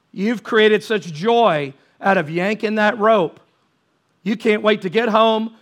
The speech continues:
go buy Zaxby's, get home, and start pulling that rope. Now, I'm being silly, but it's because you have nurtured the sin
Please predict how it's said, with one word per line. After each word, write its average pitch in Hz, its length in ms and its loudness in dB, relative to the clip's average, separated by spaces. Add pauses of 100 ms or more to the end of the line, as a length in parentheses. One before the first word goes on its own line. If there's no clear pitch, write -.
(140)
go 202 120 2
buy 233 220 4
Zaxby's, 190 680 -2 (180)
get 226 160 0
home, 220 320 2 (140)
and 156 120 -10
start 185 260 -4
pulling 196 320 -4
that 185 180 -2
rope. 170 320 -4 (4000)
Now, 175 140 -2
I'm 170 80 -2
being 160 220 -6
silly, 262 460 -2 (460)
but 233 200 2
it's 226 160 -2
because 233 840 2 (220)
you 247 180 2
have 226 200 4
nurtured 220 1000 0 (300)
the 196 140 -6
sin 233 1000 -2